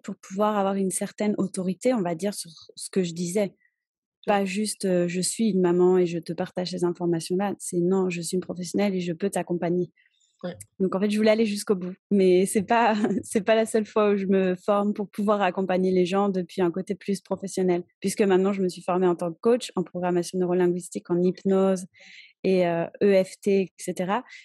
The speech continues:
Speaker 1: justement pour pouvoir, euh, poursuivre parce que je, je voyais bien qu'il y avait des choses qui se passaient, même si je leur donnais toute l'information aux femmes. Au moment de l'accouchement, il y a des choses qui se passaient et je n'avais pas les ressources et les outils pour pouvoir travailler dans l'inconscient.
Speaker 2: Ouais.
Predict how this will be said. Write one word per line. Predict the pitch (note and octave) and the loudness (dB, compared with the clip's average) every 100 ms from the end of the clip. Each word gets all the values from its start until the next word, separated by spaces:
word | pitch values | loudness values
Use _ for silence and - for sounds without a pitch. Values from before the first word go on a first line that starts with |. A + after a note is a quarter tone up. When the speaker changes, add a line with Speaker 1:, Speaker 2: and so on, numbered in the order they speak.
| - | -8
Speaker 1:
justement | F#3+ G3+ - G#3 G#3+ A3 | -2 -2 0 2 2 0
pour | G#3+ | -6
pouvoir, | - F#3+ F#3 G3+ | -12 -8 -2 0
euh, | F#3+ F3 D#3 | 0 -2 -4
poursuivre | G3 - - A#3+ - | -12 -10 -4 -4 -4
parce | F#3 | -8
que | - G3+ | -4 -6
je, | F#3+ F3+ | -4 -4
je | F#3 | -4
voyais | F3+ G3 F#3 | -2 -2 0
bien | A3 B3 | -2 -4
qu'il | - F#3+ | -2 -2
y | |
avait | F3+ F3+ | 0 -2
des | F3 | -4
choses | - G#3+ - | -4 -4 -6
qui | F#3 | -14
se | - - | -14 -8
passaient, | F#3+ - B3 _ _ _ - - | -8 -4 -8 _ _ _ -20 -2
même | G3+ A3+ | 2 2
si | A3+ A3 | 0 -2
je | G3 | 0
leur | F3+ | 0
donnais | F#3+ G3 G3+ | 0 0 -2
toute | G#3 | -6
l'information | G3+ F#3+ - F#3+ F3+ G#3+ G#3+ | -6 -6 -4 -2 -2 -2 -4
aux | F3+ | -4
femmes. | - A3 - _ _ _ _ - | -4 -8 -8 _ _ _ _ -2
Au | |
moment | F#3+ G3 A3 | 2 2 2
de | |
l'accouchement, | G3 F3+ - A3 | 0 -4 -4 -2
il | |
y | F#3+ | 0
a | |
des | E3+ | -2
choses | - G3+ | -6 -8
qui | - F#3+ | -8 -8
se | |
passaient | - F#3+ A3 - - | -4 -2 -2 -4 -4
et | - F3+ | -2 -2
je | F3+ | 2
n'avais | F#3 F3+ E3+ | 2 2 0
pas | A#3 A#3 | 0 0
les | G3+ | 0
ressources | F3+ G3 - A3+ G#3 | 0 -2 -4 -4 -2
et | |
les | F3 F3 G3 | 0 0 -2
outils | G#3 A#3+ | -4 -6
pour | - F#3 | -6 -12
pouvoir | F#3 F#3 F3+ F3 _ _ - | -6 -2 -2 -4 _ _ -10
travailler | G#3+ G3+ G#3+ | -2 2 2
dans | F#3+ F3+ | 4 4
l'inconscient. | F3+ G3 F#3+ - - _ _ _ - - | 2 0 -8 -8 -18 _ _ _ -20 -20
Speaker 2:
Ouais. | - | -20